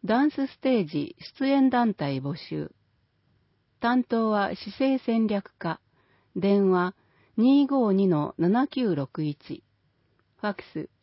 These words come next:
二五五の五零九零。市では、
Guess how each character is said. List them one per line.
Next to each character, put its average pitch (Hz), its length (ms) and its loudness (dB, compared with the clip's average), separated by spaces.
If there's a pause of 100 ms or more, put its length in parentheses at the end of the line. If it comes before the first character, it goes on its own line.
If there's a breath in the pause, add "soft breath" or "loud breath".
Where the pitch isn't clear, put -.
(140)
二 277 340 4
五 247 280 0
五 196 120 -2
の 151 340 -2
五 247 260 2
零 233 240 2
九 175 320 -4
零。 156 340 -6 (1900)
市 277 180 -2
で 240 140 4
は、 180 240 0